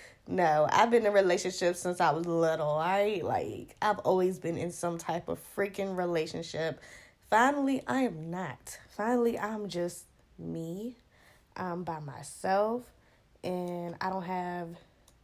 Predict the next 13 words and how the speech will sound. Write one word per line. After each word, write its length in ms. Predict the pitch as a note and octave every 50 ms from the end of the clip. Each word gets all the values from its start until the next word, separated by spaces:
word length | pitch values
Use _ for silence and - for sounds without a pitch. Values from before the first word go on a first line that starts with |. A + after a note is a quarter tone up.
| _ _ _ _ _ _ _ _ _ _ - -
anyone 840 | G#3+ A#3+ B3+ C4 B3 A3 F#3+ F3+ F3 E3+ E3+ E3+ E3+ E3+ F3 F#3+ F#3 _ _ _ _ _ _ _ - - -
that 180 | F3 F3+ F3+ F3
I'm 220 | F3 F#3 G3+ -
answering 560 | - G3+ A3+ C4 C#4+ - - - - - D#2 - - -
to. 280 | - - - - - G3+ - - - - - _ _ - - - - - _ _ -
And 220 | - F#3+ G3 F#3+ G3
that 200 | G3 G3+ G3 G3+
just 220 | - G3+ G3+ -
came 200 | - - G3+ G3
about, 500 | G3 F#3+ F#3 F#3 F#3+ - - - - -
like, 180 | G3 F#3+ F#3+ -
last 340 | - F#3 F3+ F#3 G3 - -
year. 320 | - - - D#2 - F3+